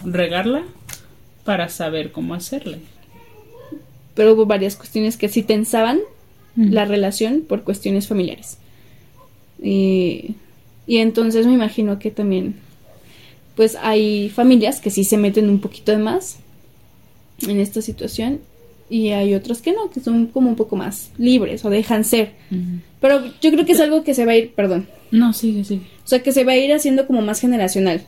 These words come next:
Speaker 2: O sea, yo creo que, por ejemplo, para las generaciones posteriores, esto ya lo sabemos. Entonces, posiblemente ya no repitamos
Speaker 1: Patrones.
Speaker 2: esas cuestiones, ajá, y las podemos hacer un poco más libres.
Speaker 1: También siento que es muy importante ponerle un alto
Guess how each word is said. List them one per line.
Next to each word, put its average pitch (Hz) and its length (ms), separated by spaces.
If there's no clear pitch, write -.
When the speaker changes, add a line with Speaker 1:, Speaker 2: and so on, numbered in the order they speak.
Speaker 2:
O - 40
sea, 208 100
yo 214 120
creo 240 140
que, 262 100
por 220 120
ejemplo, 202 260
para 185 160
las - 160
generaciones 214 680
posteriores, 233 720
esto 240 220
ya 254 140
lo 240 120
sabemos. 226 600
Entonces, 220 380
posiblemente 226 640
ya 208 100
no 220 100
repitamos 220 800
Speaker 1:
Patrones. 185 220
Speaker 2:
esas 139 200
cuestiones, 190 540
ajá, 190 360
y 220 80
las 214 140
podemos 208 320
hacer 208 220
un 208 100
poco 202 180
más 190 220
libres. 196 440
Speaker 1:
También 220 220
siento 247 200
que 240 80
es 233 60
muy 233 120
importante 208 400
ponerle 196 360
un 202 120
alto 175 400